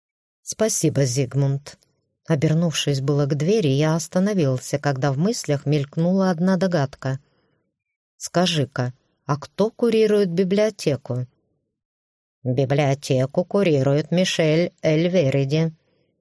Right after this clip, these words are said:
после секундной заминки произнес хранитель. «Понятно», ухмыльнулся я.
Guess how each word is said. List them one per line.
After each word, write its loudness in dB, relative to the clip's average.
после -2
секундной 0
заминки 0
произнес 0
хранитель. 0
«Понятно», 0
ухмыльнулся 0
я. 0